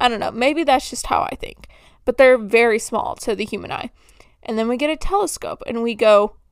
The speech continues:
"Wow, these stars are actually huge." nasa has proved to us that these stars are insanely big, and they're bigger than, you know, anything that we can even think of. And that's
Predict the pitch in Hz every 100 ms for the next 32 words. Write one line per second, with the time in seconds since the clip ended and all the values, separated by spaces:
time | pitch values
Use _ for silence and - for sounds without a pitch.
0 | _ _ 240 208 202 - 220 214 208 139
1 | - - 208 247 - 190 - - _ _
2 | - 202 196 214 214 233 220 226 - 226
3 | 214 - - - - - 220 - 202 202
4 | - 208 214 - - _ _ _ _ -
5 | - _ _ 233 226 - - - 233 226
6 | 208 196 190 - - - - 208 202 190
7 | - - - 214 214 208 - 208 220 214
8 | 202 196 180 - - - 208 202 - -
9 | 233 233 240 214 123 233 - 214 190 208
10 | 254 277 - - - - - - - -
11 | - - - - - 247 240 240 240 -